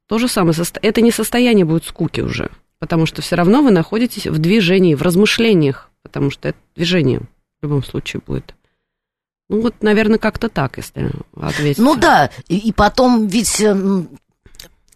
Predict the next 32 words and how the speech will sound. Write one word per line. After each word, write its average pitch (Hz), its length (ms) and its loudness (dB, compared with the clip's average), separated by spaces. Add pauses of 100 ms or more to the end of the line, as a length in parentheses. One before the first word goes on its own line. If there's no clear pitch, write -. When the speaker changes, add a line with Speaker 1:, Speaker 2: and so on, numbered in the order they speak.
Speaker 2:
этот 220 280 2
процесс, 226 560 0
он 202 200 2
же 170 240 0 (140)
всё-таки 190 460 0
рождает 185 580 2
и 185 320 -2
эмоции 214 420 2
определённые. 131 840 0
Speaker 1:
Да. 165 80 2
Speaker 2:
Это 127 80 0
же 135 140 -2
не 160 100 0
чисто - 340 -2
интеллектуальный 151 720 0
процесс, 160 400 0
там 156 220 0
умственная 147 460 -2
жвачка. 139 500 -2 (260)
Ты 156 100 -4
можешь 180 380 0 (240)
испытывать 175 480 -2
радость 175 360 0
от - 20 -16
какого-то 180 440 0
маленького 156 520 2
открытия, 156 540 -2
ты - 120 -4
можешь 160 280 0
Speaker 1:
Мгм. 180 80 0
Speaker 2:
испытывать 165 440 -2
радость 147 360 0